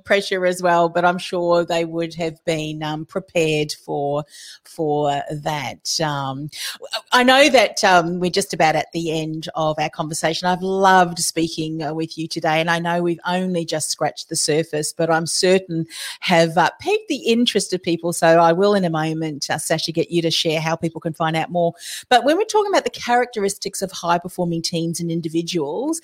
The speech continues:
let's just list, what would you say are the top three, if you can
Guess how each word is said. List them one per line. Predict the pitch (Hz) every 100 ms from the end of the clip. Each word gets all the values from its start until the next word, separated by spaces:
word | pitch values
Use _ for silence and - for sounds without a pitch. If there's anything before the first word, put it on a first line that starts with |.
| - - -
let's | 453 -
just | 349 -
list, | 240 226 214 214
what | 302 302
would | 392
you | 330
say | - 214 196
are | 185
the | 170
top | - - - - 220 - - - -
three, | 180 190 170
if | 165
you | 151
can | - - 320 403 220